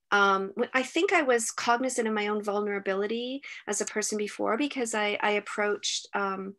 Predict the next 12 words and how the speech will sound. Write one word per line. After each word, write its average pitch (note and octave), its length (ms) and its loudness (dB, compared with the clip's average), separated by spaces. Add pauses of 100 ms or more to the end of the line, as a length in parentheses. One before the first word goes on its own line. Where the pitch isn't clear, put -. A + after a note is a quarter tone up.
(380)
you A3 100 0
know, G3 120 2
teaching G3+ 640 -2 (200)
through G3+ 240 -4
a - 140 -4 (140)
feminist A#3 460 4
pedagogy, G3 640 0
which F#3+ 220 -2
is G3+ 120 -4
not G3+ 240 0
top G3 240 0
down, G3+ 460 0